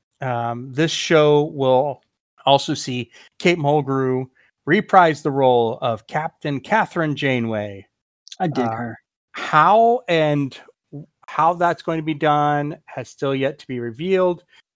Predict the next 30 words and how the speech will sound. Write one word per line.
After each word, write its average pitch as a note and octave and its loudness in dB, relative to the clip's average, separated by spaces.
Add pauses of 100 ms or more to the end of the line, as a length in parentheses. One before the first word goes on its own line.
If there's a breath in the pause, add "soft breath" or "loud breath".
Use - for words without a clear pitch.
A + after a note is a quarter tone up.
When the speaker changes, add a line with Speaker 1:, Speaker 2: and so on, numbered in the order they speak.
Speaker 1:
uh, A#2+ -4
although A#2+ -2
Kate D#3+ -6
Mulgrew C3+ -6
in B2 -6
an A#2+ -8
interview A#2+ -6
did B2+ -6
reveal, B2 -2 (340)
uh, A#2 -2
that A2 -10
they A#2+ -4
had A2+ -4
finished - -6
season D3+ -6
one C3 -2
and B2+ -6
had A#2 -6 (100)
already F3+ -2
started F3+ -6
working D3+ -8
on C3 -4
season B2 -8
two, C3 -8
which A2 -10
that's F#3 -8
pretty F3+ -6
ambitious, C#3 -6 (320)
um, A#2+ -4
Speaker 2:
It E3 2